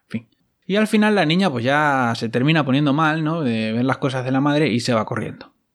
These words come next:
Entonces ya, pues, la siguiente escena, John Krasinski brasileño está sentado en el váter con cara de preocupación y llorando.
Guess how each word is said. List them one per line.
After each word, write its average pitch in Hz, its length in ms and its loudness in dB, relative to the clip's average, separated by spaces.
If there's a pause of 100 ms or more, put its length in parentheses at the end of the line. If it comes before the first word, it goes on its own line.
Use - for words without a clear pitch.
(240)
Entonces 127 220 2
ya, 120 140 2
pues, 117 120 -2
la 107 120 -6
siguiente 120 300 0
escena, 147 460 -2
John 143 180 -2
Krasinski 143 480 -2
brasileño 151 600 0
está 135 340 0
sentado 143 380 0
en 139 60 0
el 139 120 2
váter 156 280 2
con 113 200 -2
cara 135 200 4
de 131 240 2
preocupación 139 720 0
y 123 160 -4
llorando. - 460 -8